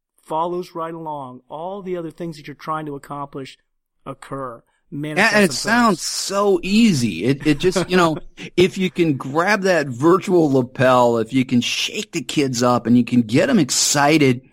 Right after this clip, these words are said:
Speaker 2: then man, they'll learn. They'll be into your lessons. They won't be bored. Eh, maybe
Speaker 1: Yeah.
Speaker 2: they won't be disruptive. You know, teachers complain about that a lot.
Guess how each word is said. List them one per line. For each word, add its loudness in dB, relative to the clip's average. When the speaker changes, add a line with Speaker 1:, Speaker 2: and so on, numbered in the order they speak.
Speaker 2:
then 4
man, 2
they'll 4
learn. 6
They'll 4
be -2
into 4
your 2
lessons. 2
They 2
won't 2
be -2
bored. 2
Eh, -6
maybe 4
Speaker 1:
Yeah. 2
Speaker 2:
they 2
won't -6
be 2
disruptive. 0
You -2
know, 2
teachers -4
complain 0
about 2
that 2
a 4
lot. 4